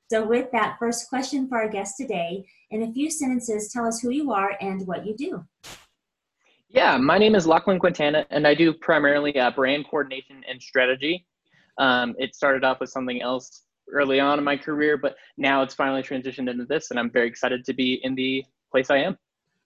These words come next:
Speaker 1: Fantastic. Question number two, what's the best thing about working with businesses?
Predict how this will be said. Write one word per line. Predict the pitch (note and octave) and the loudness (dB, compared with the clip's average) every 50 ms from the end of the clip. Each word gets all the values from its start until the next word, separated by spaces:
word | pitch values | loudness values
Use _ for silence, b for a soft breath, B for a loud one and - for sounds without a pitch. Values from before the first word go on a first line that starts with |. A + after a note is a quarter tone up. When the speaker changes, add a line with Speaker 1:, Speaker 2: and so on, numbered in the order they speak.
| _ _ _ _ _ | _ _ _ _ _
Speaker 1:
Fantastic. | F#3+ F#3 F#3 F#3 G3 F#3+ - A3+ G#3+ B3+ D#4+ D#4+ - - B3 G3+ F#3+ F#3 - - | -14 -12 -10 -10 -10 -10 -10 -8 -6 -6 -6 -8 -8 -6 -6 -6 -6 -8 -12 -12
Question | - - - G3 G3+ - A#3+ A#3 | -8 -8 -6 -6 -6 -4 -4 -2
number | A#3 A#3+ A#3 B3+ B3 | -2 -2 -2 -4 -6
two, | B3 D#4 D#4 D4+ C#4 A#3+ A#3 | -4 -4 -2 0 0 0 0
what's | G#3+ A3 A3 A3 - - | 0 0 -2 -2 -4 -6
the | - A3+ | -8 -6
best | A3 A3 A3 A#3 A3+ - - | -4 -2 -2 -2 -4 -6 -6
thing | B3+ A#3+ A#3+ A#3+ | -4 -2 -2 -2
about | A#3+ A#3 B3 B3 - G#3+ | -2 -2 -2 -4 -4 -4
working | A#3+ C#4 D4+ - E4+ C#4 | -6 -6 -6 -4 -4 -4
with | A3 G3 F#3+ - | -4 -4 -4 -6
businesses? | F#3 F3 F3 F3 F3 - - - F#3+ F#3+ - - | -8 -8 -6 -8 -10 -10 -12 -14 -14 -16 -18 -20